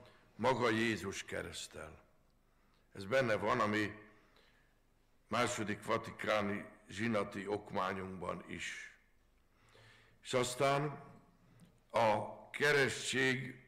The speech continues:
beiktat bennünket a Szent Háromság közösségébe, eltörli az eredeti bűnünket,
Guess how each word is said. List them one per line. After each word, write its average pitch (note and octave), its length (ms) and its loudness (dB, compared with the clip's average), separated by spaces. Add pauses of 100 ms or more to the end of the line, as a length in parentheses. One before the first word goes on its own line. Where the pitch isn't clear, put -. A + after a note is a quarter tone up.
(120)
beiktat A#2+ 760 2
bennünket A2+ 880 0 (640)
a G2 40 -14
Szent B2+ 400 0
Háromság G#2 720 2
közösségébe, A2 1400 0 (840)
eltörli C3 1000 4 (500)
az G2+ 380 0
eredeti G#2+ 640 2
bűnünket, G2 1000 -2